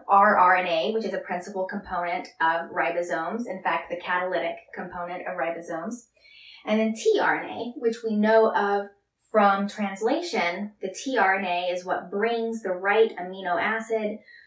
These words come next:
to the ribosome to be added to a growing polypeptide chain. So we know a lot about this.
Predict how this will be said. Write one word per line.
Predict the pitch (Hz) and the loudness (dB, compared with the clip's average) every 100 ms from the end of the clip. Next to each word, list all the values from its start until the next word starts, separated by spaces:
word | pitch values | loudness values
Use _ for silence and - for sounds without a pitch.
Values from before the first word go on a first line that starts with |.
| _ - | _ -4
to | 320 | 0
the | 277 | 2
ribosome | 202 190 190 185 185 180 180 180 | 4 2 2 -2 0 0 -2 -4
to | 208 | -6
be | 196 175 | -4 -2
added | 180 175 170 170 190 | 2 2 0 -2 -6
to | 180 | -6
a | |
growing | 180 175 160 180 | -4 -4 -6 -8
polypeptide | 156 156 - - 175 - - | -8 -8 -8 -14 -12 -14 -12
chain. | 190 170 208 - _ _ _ _ _ _ - | -12 -12 -14 -20 _ _ _ _ _ _ -6
So | 269 | 2
we | 285 | 6
know | 330 320 | 8 8
a | |
lot | 269 | 6
about | 240 185 - | 4 2 0
this. | - | -8